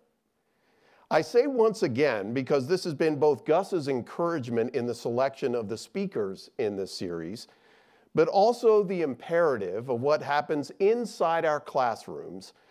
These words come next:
since we opened our doors in nineteen ninety-seven. In a speech given just before the launch of the School of Public Policy, the late great historian of California,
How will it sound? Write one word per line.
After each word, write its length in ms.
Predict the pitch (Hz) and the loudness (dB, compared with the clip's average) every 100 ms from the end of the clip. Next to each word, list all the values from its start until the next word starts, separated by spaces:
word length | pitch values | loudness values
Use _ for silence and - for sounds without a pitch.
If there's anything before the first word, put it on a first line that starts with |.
| _ _ | _ _
since 320 | - 143 135 | -4 -2 -2
we 120 | 143 143 | -4 -2
opened 340 | 156 165 165 147 | -2 0 -2 0
our 160 | 143 | -2
doors 460 | 127 110 101 101 104 | -2 -4 -4 -6 -6
in 180 | 95 95 | -8 -6
nineteen 600 | 110 151 156 127 120 120 | -6 -6 -8 -8 -6 -4
ninety-seven. 880 | 101 104 98 92 - 110 92 69 - _ _ _ _ _ _ _ _ _ - - - - - | -6 -8 -8 -12 -8 -6 -6 -12 -16 _ _ _ _ _ _ _ _ _ -20 -20 -20 -16 -2
In 140 | 175 | 2
a 40 | 190 | 2
speech 600 | - 254 269 220 - - 156 | 0 0 0 -2 -8 -4 2
given 340 | 185 175 151 | 2 2 0
just 260 | 143 196 202 | -2 -2 -2
before 380 | - 175 170 | -4 0 0
the 100 | 147 | 2
launch 440 | 139 135 151 170 175 | 0 0 0 -2 -4
of 100 | 135 | -8
the 60 | |
School 320 | 120 - 143 131 | -10 -6 -2 -2
of 100 | - | 0
Public 400 | 135 117 110 - | -2 -2 -6 -6
Policy, 560 | 131 110 92 - 82 | -4 -2 -4 -8 -12
the 140 | 113 104 | -8 -2
late 260 | 131 135 | 0 -2
great 400 | - 127 127 123 | -2 0 0 -2
historian 840 | 117 107 - 139 135 131 135 131 131 | -10 -10 -6 -2 2 2 2 0 -2
of 160 | 110 - | -8 -4
California, 760 | 120 104 92 - 123 98 76 | -2 -2 -4 -4 -4 -4 -10